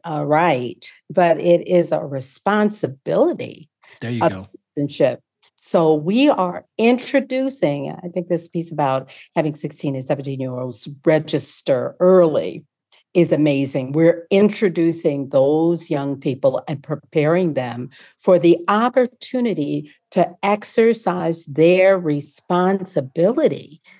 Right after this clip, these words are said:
Speaker 1: to the society that they are a part of.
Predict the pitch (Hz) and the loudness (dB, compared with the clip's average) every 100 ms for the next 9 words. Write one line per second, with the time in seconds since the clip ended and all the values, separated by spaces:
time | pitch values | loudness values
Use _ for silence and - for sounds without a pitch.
0 | _ 202 175 165 - - 147 139 147 139 | _ 0 2 2 -2 -2 -4 0 0 0
1 | 135 131 135 135 - 143 139 143 135 131 | -4 -8 -8 -10 -2 -2 2 0 0 -4
2 | 139 135 - - 139 135 151 147 156 170 | -12 -14 -16 -6 -4 -4 -8 -12 -12 -16